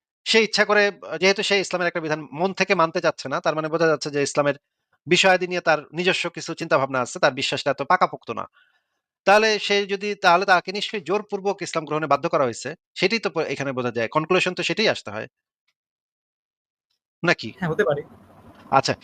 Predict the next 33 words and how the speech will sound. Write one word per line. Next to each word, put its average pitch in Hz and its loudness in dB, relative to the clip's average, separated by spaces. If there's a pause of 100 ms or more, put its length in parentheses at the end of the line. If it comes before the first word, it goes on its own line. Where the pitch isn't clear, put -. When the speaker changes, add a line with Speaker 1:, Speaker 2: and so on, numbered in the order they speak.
(120)
Speaker 1:
এখানে 226 4
দেখা 220 4
যাচ্ছে 220 -2
যে 208 -2
এই 196 -2 (140)
ব্যক্তি 185 -2
জাকাত 170 4
দিতে 190 -4
শুধু 170 -2
অস্বীকার 143 0
করছে, 135 -8
তখন 180 2
কি - -18
করলো 170 4
খালিদ? 160 2 (540)
গনিমত 226 2
হিসেবে 220 0
নারীদের 175 2
মধ্য 190 -4
থেকে 202 -2
মালিক 160 2
ইবনে 185 -2
নুয়াইরার, 180 4 (1000)
আ, 165 6
স্ত্রীকে 190 -6
বেছে 165 -2
নেন, 208 -4
তার 160 2
নাম 160 -6
উম্মে 165 -8
তামিম, 151 0
মিলহানের 165 0
কন্যা। 143 0